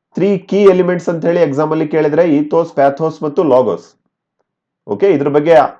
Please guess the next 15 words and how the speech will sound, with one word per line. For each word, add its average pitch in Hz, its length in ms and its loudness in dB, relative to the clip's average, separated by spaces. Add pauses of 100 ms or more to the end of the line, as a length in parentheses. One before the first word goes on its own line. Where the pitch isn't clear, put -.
(200)
ವಿಡಿಯೋ 143 220 2
ನಂಬರ್ 151 260 2
ಆರರಲ್ಲಿ 147 440 2
ಎಕ್ಸ್ಪ್ಲೈನ್ 147 300 -2
ಅನ್ನು 147 160 -2
ಮಾಡಿದ್ದೇವೆ 147 380 0
ನೋಡಿ. 113 380 -10 (1600)
ಮೂರು 160 320 2
ಕೀ 190 160 0
ಎಲಿಮೆಂಟ್ಸ್‌ಗಳು 160 600 2
ಬೇರೆ, 113 480 -2
ಮೂರು 147 400 0
ಬೇಸಿಕ್ 143 420 -2
ಎಲಿಮೆಂಟ್ಸ್‌ಗಳು 135 540 -2
ಬೇರೆ. 90 420 -8